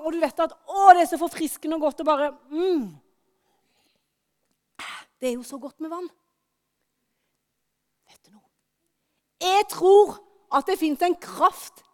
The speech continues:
tilgjengelig hos en Gud som er god. Det er som at han har en kilde som han sier, «Du skal få lov å komme og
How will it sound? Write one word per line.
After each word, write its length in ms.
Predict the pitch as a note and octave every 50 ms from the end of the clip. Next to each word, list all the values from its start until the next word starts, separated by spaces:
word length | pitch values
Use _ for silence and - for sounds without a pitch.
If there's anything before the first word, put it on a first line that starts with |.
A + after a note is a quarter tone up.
| _ -
tilgjengelig 640 | D4 D#4+ D4+ C4 A#3 G#3+ A3 A3+ A#3+ C#4 E4+ D#4+ - _ _ _ _ _ _ _
hos 160 | G#3+ G3+ - B3+
en 160 | C4 C4+ G#3
Gud 300 | G3 A3+ A#3+ C4 B3+ - - _ _
som 240 | _ - - A#3+ B3
er 80 | C4+ B3
god. 300 | G3+ A3+ C4+ D#4 E4 - _ _ _ _ _ _ _ _ _ -
Det 80 | F#4
er 60 | E4 E4+
som 100 | F4 F#4
at 120 | F4 F4 A#3+
han 180 | E4+ F4+ E4+ C#4
har 160 | E4 F4 D#4
en 100 | F4+ F4 -
kilde 460 | - - G#4 G4+ D#4+ C4+ A3+ A#3 C#4+
som 120 | C4+ E4 F4+
han 80 | D#4+
sier, 260 | - F4+ D#4+ D#4+ E4 D#4+ - - - _ - C4+
«Du 340 | G#4 A4+ A#4 A4+ G#4+ D#4 - - _
skal 200 | - - G4 F#4+
få 120 | - G4 F#4+
lov 180 | F#4+ F#4 F#4 F#4+
å 60 | F#4
komme 220 | - G4 F4+ E4+ -
og 220 | - - -